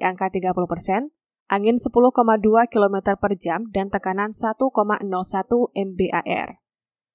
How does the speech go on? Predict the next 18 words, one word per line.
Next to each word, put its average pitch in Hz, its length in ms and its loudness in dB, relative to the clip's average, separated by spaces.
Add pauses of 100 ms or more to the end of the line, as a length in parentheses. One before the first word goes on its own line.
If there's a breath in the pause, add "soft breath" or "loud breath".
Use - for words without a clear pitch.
(440)
Jika 202 200 2
dilihat 226 360 4
dari 220 240 6
kualitas 226 440 4
polusi 214 340 4
udara 190 380 4
se-Indonesia, 196 960 0 (160)
Provinsi 185 420 -2
Jambi 208 400 2
menduduki 226 600 4
peringkat 240 480 0
keenam 214 340 0
dengan 196 240 -2
tingkat 226 320 0
kualitas 202 380 2
udara 185 400 0
tidak 180 180 -4
sehat. - 360 -4